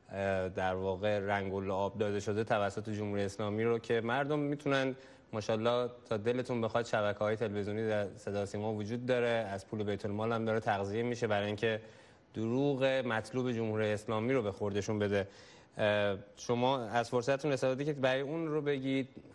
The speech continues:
هر کدوم از صحبت‌های شما می‌شه به راحتی نقض کرد، اما خب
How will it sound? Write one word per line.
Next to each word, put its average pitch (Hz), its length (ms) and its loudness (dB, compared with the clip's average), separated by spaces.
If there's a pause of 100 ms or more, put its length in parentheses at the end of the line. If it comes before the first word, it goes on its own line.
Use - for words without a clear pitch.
(180)
هر 175 200 0
کدوم 156 420 -4
از 131 140 -2
صحبت‌های 120 580 0
شما 131 440 -2 (420)
می‌شه 120 200 -2
به 113 160 2
راحتی 107 460 0
نقض 131 520 -2
کرد، 120 540 0
اما 117 220 -2
خب 123 220 -4